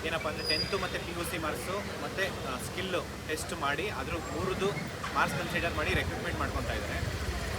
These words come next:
ಇನ್ನು ಮುಂದೆ ಎಲ್ಲ ಎಕ್ಸಾಮ್ಸಲ್ಲೂ ಬರೀ ಸ್ಕಿಲ್ ಟೆಸ್ಟ್ ಅಷ್ಟೇ ಎಕ್ಸಾಮ್ಸ್ ಕಂಡು, ಆ, ಸ್ಕೋರ್ ತೊಗೊಬೇಕು.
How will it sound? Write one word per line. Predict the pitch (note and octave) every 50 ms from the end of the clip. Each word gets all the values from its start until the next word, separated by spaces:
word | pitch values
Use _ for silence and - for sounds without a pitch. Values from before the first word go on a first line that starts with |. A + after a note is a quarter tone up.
| - -
ಇನ್ನು | - - -
ಮುಂದೆ | D#3+ E3+ F#3+ G3+
ಎಲ್ಲ | F3+ D3+ C3 C3+ D3+
ಎಕ್ಸಾಮ್ಸಲ್ಲೂ | F#3 F#3 F3+ E3 - F3+ F3+ F3 - F3 D#3+ E3 G3 G3+
ಬರೀ | A3 G#3 - F#3+ - - - F3+ G#3
ಸ್ಕಿಲ್ | G#3 - - D#3+ F3+ F#3 -
ಟೆಸ್ಟ್ | F#3+ - - F3
ಅಷ್ಟೇ | D#3+ - - F#3+
ಎಕ್ಸಾಮ್ಸ್ | F3 E3 - E3+ E3+ E3+ -
ಕಂಡು, | - - - - - - - - B2+ A#2+ A#2 A2+ - - - - - - - - G2+ - - - B2+
ಆ, | B2 A#2+ A#2 - A2+
ಸ್ಕೋರ್ | - - - F#3 F#3+ -
ತೊಗೊಬೇಕು. | - D#3 - - - - - F#3 F#3+